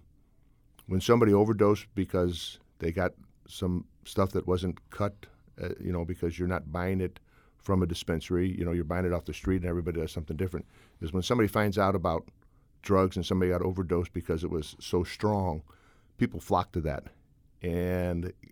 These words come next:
wanna get more drugs because they wanna get higher. And that, that, that kind of always amazed me. So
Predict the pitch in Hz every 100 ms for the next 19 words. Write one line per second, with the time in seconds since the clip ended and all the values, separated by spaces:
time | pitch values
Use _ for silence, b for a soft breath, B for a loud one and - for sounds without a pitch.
0 | - - 90 90 82 98 90 92 87 85
1 | 85 - 90 90 80 85 87 82 78 -
2 | 78 69 - _ b b b b 85 85
3 | 87 98 98 - 104 104 101 92 92 90
4 | 82 73 73 78 73 82